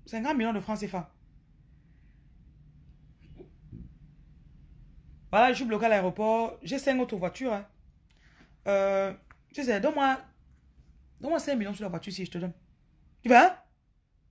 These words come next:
Mais c'est ma voiture de rêve. Mais c'est trop beau. Non, non, moi, non, non. Non. Tu vas prendre, tu vas aller checker avec cinq, même dix personnes.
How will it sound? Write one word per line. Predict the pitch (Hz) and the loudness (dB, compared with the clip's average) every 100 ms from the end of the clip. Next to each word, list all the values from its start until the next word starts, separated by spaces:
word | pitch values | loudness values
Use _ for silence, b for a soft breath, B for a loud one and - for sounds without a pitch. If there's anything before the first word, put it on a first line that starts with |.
| _ _ _ _ _ _ _ _ _ _ _ _ | _ _ _ _ _ _ _ _ _ _ _ _
Mais | 294 | -4
c'est | 262 | 2
ma | 302 | 4
voiture | 294 302 | 4 6
de | 339 | 6
rêve. | 262 294 214 180 B B - | 6 4 2 -4 B B -8
Mais | 277 | -4
c'est | 285 | -2
trop | 240 320 | 0 2
beau. | 311 | 2
Non, | 294 330 | 2 2
non, | 302 | 2
moi, | 294 | 0
non, | 277 262 | 0 0
non. | 220 B B B _ | -2 B B B _
Non. | 214 208 180 - _ _ - - - | 0 0 -2 -16 _ _ -20 -20 -12
Tu | 269 | -2
vas | 262 | -2
prendre, | 254 - 240 - | -2 -4 -6 -4
tu | - | 0
vas | |
aller | 254 254 | 0 0
checker | 226 220 | -4 -2
avec | 226 | -2
cinq, | 226 247 240 202 | -2 -4 -4 -4
même | 269 277 | -4 -2
dix | 202 | -2
personnes. | - 202 226 | 0 0 -2